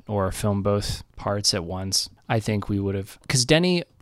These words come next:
the way he puts it, or at least did with Blade Runner, is that he always releases his director's cut, and for better or for worse, does not allow himself an extended edition.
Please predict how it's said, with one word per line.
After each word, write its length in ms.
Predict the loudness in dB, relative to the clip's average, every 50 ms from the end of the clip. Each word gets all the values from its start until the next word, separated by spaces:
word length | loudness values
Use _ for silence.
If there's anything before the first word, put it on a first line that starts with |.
| -4 2
the 80 | 4 4
way 80 | 6 6
he 120 | 4 4
puts 280 | 6 4 4 4 2 0
it, 140 | -2 -2 -4
or 120 | -2 -2
at 60 | 0
least 200 | 0 2 2 2
did 100 | 0 0
with 160 | -2 -2 0 0
Blade 220 | 2 2 2 0
Runner, 220 | 0 -2 -2 -4
is 160 | -4 -2 -2 -2
that 120 | -2 0
he 120 | 0 2
always 340 | 4 6 6 6 4 4 2
releases 520 | 0 0 0 0 0 0 0 0 0 -2 -2
his 300 | -2 -2 -2 -4 -4 -8 _ _ _ -6
director's 480 | -6 -4 -4 -6 -6 -8 -8 -8 -8
cut, 260 | -6 -8 -10 -10 -12 -12 -10 -6
and 140 | -4 -4 -4
for 100 | -4 -2
better 260 | 0 0 2 2 2
or 40 | 0
for 180 | 0 -2 -2 -2
worse, 420 | 0 0 0 2 0 0 -2 -4 _ _ _ _ _ -2
does 400 | 0 2 2 2 4 4 4 2
not 360 | 2 2 2 2 2 0 -2 -2
allow 260 | -2 -2 0 0 0
himself 460 | -2 -2 0 0 2 2 0 0 -2
an 60 | -4 -6
extended 480 | -4 -4 -4 -4 -2 -2 -2 -2 -4 -6
edition. 520 | -4 -4 -2 -2 0 -2 -2 -2 -4